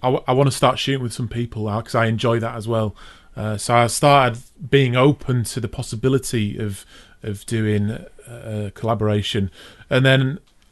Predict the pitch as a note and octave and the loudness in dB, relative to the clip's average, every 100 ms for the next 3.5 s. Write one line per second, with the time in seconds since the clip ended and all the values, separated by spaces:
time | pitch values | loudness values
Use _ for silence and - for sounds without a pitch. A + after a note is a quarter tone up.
0 | - B2+ F#3 F#3 G3 D3 A#2 C#3+ C#3+ B2+ | -12 0 2 4 4 4 0 0 2 2
1 | B2 C#3+ C3 C3 D#3 E3 C#3+ C3 A#2+ A#2 | 2 2 2 2 4 4 2 2 4 4
2 | C3 C#3+ C#3 C3 - C3 C3 A2+ - C#3 | 4 4 2 0 0 -6 -4 -4 2 4
3 | C#3 C3 - A2 | 4 2 0 -2